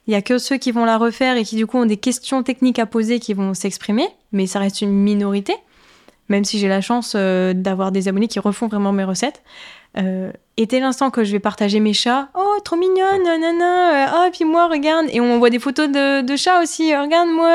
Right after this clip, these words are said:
elle ressemble au mien et tout. Oh, ta fontaine, tu l'as eu où ? » Tu vois. Et là, je dis à mon agent, je dis, « Les gens me demandent où est-ce que j'ai acheté ma fontaine à chat. »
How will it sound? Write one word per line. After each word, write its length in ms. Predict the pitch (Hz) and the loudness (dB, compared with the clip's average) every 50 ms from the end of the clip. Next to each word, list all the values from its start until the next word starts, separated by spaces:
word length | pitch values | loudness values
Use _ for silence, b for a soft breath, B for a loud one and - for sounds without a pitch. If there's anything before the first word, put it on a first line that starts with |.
| 330 311 | 4 4
elle 120 | 285 262 | 2 2
ressemble 340 | 262 269 - 302 277 269 277 | -2 -2 -2 -2 -2 0 0
au 40 | 285 | 0
mien 340 | 285 302 302 302 302 311 294 | 0 0 0 0 2 0 0
et 100 | 294 277 | 0 -2
tout. 280 | - - 302 302 302 285 B B B B B B B B - | -2 -2 0 0 0 0 B B B B B B B B -2
Oh, 200 | 285 311 349 339 311 294 | 0 2 4 4 2 2
ta 100 | - 277 | 0 -2
fontaine, 440 | - - 302 302 285 339 339 339 330 | 0 0 0 2 2 2 2 2 2
tu 140 | 311 - 269 | 0 0 0
l'as 120 | 262 269 | 2 2
eu 100 | 285 294 | 2 2
où ? » 360 | 311 320 330 330 330 311 269 | 2 2 2 2 2 2 2
Tu 100 | 233 - | 0 -2
vois. 80 | 277 285 - B B B B B B | -4 -6 -6 B B B B B B
Et 60 | 202 | 0
là, 120 | 214 262 277 | 0 2 0
je 140 | 262 - 208 | 0 -2 -4
dis 80 | 208 | -2
à 40 | 208 | -2
mon 140 | 208 202 202 | 0 0 0
agent, 220 | 220 240 269 285 | -2 -2 -2 -2
je 40 | 262 | -2
dis, « 200 | 214 202 202 - - | -2 -4 -4 -4 -2
Les 160 | - 196 208 | -2 0 0
gens 280 | 202 196 247 294 320 294 | 0 0 -2 -2 -2 0
me 100 | 240 214 | 0 0
demandent 320 | 196 202 214 240 269 285 | 0 0 0 0 0 0
où 80 | 262 226 | 0 0
est-ce 120 | 220 214 | 0 -2
que 60 | - | -2
j'ai 100 | 214 208 | -2 -2
acheté 160 | 214 208 - | -4 -4 -2
ma 120 | 277 247 208 | -2 -2 -2
fontaine 300 | - 240 240 269 269 277 | -2 -4 -4 -2 -2 -2
à 80 | 277 | -2
chat. » 240 | 254 - 269 262 262 | -2 -2 -2 -4 -6